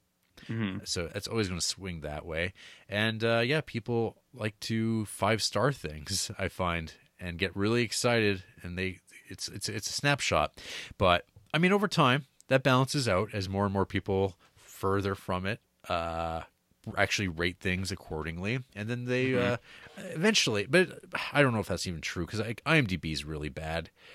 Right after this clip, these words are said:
Speaker 2: Like, it's, it's top-rated things. So it's Godfather, <laughs> Shawshank Redemption. They're always battling it out. <laughs> And,
Speaker 1: Which
Speaker 2: uh,
Speaker 1: would you take out of those two?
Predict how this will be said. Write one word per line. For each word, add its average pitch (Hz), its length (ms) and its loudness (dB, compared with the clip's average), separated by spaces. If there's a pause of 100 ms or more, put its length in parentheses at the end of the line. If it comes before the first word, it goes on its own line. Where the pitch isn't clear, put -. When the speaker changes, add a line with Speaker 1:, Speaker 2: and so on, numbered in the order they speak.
(260)
Speaker 2:
Like, 95 160 0
it's, - 340 -2
it's - 240 -2 (540)
top-rated 113 500 -2
things. 117 400 -2 (320)
So 107 220 -4
it's 107 100 -6
Godfather, 107 640 4
<laughs> - 0 -
Shawshank 110 560 2
Redemption. 113 640 -4
They're 98 120 -2
always 98 220 2
battling 117 580 4
it 113 120 4
out. 113 260 2 (420)
<laughs> - 0 -
And, - 840 -4
Speaker 1:
Which 120 240 6
Speaker 2:
uh, - 40 4
Speaker 1:
would 135 140 8
you 127 140 6
take 104 400 4 (1400)
out 113 140 8
of 104 60 2
those 104 240 0
two? 98 220 -2